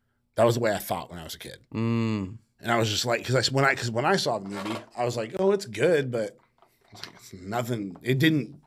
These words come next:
Speaker 1: fucking do all this. Everyone was fucking floored by it. And I was like, "It was cool." But it's 'cause I don't like, I didn't like Batman.
Speaker 2: Sure. Yeah. No, yeah.
Speaker 1: Now I can appreciate
Speaker 2: I,
Speaker 1: Batman as a
Speaker 2: I,
Speaker 1: character.
Speaker 2: yeah.
Speaker 1: And I can appreciate acting more.
Speaker 2: Yeah.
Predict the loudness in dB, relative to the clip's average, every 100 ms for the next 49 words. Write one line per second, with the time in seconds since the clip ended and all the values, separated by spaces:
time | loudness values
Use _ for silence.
0 | _ 2 4 4 -2 -6 -12 -8 2 8
1 | 8 6 -2 0 0 2 0 -2 -8 0
2 | 0 0 -8 -10 _ _ _ -2 4 4
3 | 4 -4 -10 -12 -14 _ _ _ -10 -8
4 | -6 -10 -12 -14 -18 -8 -6 -4 -8 -10
5 | -20 _ _ _ _ -8 -6 -2 -2 -2
6 | -6 -6 -10 -12 -4 -4 -4 -10 -8 -8
7 | -10 -18 -18 -6 2 2 0 -4 2 4
8 | 4 0 0 6 6 6 0 -2 0 2
9 | 2 0 -4 -8 0 0 2 -2 -2 0
10 | -2 0 0 0 -2 -2 -2 -2 -2 -4
11 | -4 0 6 6 4 -4 -2 -2 -2 -6
12 | -8 -12 -12 -8 -6 -4 -2 -2 -4 -6
13 | 2 4 4